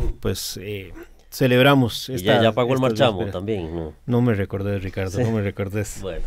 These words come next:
Speaker 1: Que faltan esos pagos todavía. Ricardo, eh, nos aproximamos también a Canco, como vos decías, pero también hacia los últimos programas de acuariofilia marina este año.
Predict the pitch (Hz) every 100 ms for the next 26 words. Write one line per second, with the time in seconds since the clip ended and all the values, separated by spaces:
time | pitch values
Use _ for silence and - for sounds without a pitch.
0 | - - 120 120 127 135 131 123 - 107
1 | 98 82 - 107 98 98 104 - - -
2 | - - - - - 120 135 175 180 180
3 | 180 143 135 131 127 117 117 - - -
4 | - - 139 127 131 139 - 123 131 180
5 | 165 131 123 143 170 - - - 143 113
6 | 107 101 - 135 135 165 151 127 127 143
7 | 143 143 143 156 151 139 143 156 165 135
8 | - - 123 107 - 113 104 101 92 -
9 | - - - - 117 120 147 170 160 151
10 | - 117 117 131 135 131 123 107 104 -
11 | 127 135 143 143 127 113 123 131 120 92
12 | 143 113 - 120 110 113